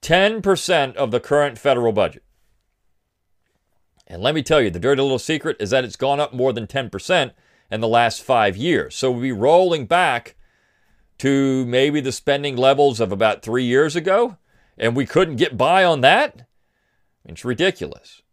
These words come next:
It's absolutely ridiculous. But this is where we are. We live in ridiculous times. So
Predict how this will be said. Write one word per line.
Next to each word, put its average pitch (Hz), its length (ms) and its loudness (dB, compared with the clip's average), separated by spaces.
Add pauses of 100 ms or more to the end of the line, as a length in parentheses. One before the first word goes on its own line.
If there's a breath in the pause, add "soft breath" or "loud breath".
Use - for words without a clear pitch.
(600)
It's - 200 -20
absolutely 147 560 -2
ridiculous. 113 640 -4 (540 soft breath)
But 123 100 -4
this 180 180 0
is 156 120 -6
where 156 140 6
we 160 100 6
are. 170 140 6
We 104 100 -2
live 131 180 2
in 123 100 -8
ridiculous 131 560 -2
times. 143 360 -4
So 151 300 2